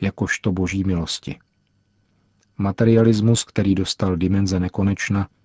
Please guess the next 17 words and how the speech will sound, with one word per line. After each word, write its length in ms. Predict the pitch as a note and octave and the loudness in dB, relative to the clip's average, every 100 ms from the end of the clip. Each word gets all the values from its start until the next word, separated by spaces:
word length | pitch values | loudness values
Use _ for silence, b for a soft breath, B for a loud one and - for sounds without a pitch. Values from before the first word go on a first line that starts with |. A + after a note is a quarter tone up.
| B B B B - | B B B B -4
masová 540 | G2+ - A2 G2 F#2 | -2 -2 -2 0 -2
komunikace, 720 | - F#2+ G2+ G2+ - G2+ - | -2 0 0 0 -2 -4 -4
která 320 | F#2 G2+ G2 F#2 | -4 -4 -2 0
je 120 | F2+ | -2
stále 440 | - G2 F#2+ G2 | -4 -2 0 0
méně 300 | F#2 F#2+ F2+ | 0 0 -2
přehledná, 720 | - F2+ F2 F2+ F#2 F#2 F#2+ - _ B B B B | -4 -4 -2 -2 0 0 -2 -6 _ B B B B
a 80 | G2 | -6
zpupné 560 | - - A#2 - G2 F#2 | -6 -6 -6 -2 0 0
vyhlídky 520 | F#2+ F#2+ G2 - F2+ | 0 0 -2 -2 -4
lidského 520 | F2 - - G2+ E2+ | -4 -4 -4 -4 -4
umu, 400 | - G2+ G2+ G2+ - _ | -4 -2 0 -2 -6 _
který 340 | - - F2+ E2+ | -8 -4 -2 0
nemá 420 | F2 G2+ F#2 F2 | 0 0 -2 -4
úctu 360 | A2 G#2 - F#2 | -6 -6 -6 -8
před 320 | - G2 F2+ | -4 -4 -2
ničím, 540 | F#2+ F2 F#2+ F#2+ F#2+ | -4 -4 -2 -2 -2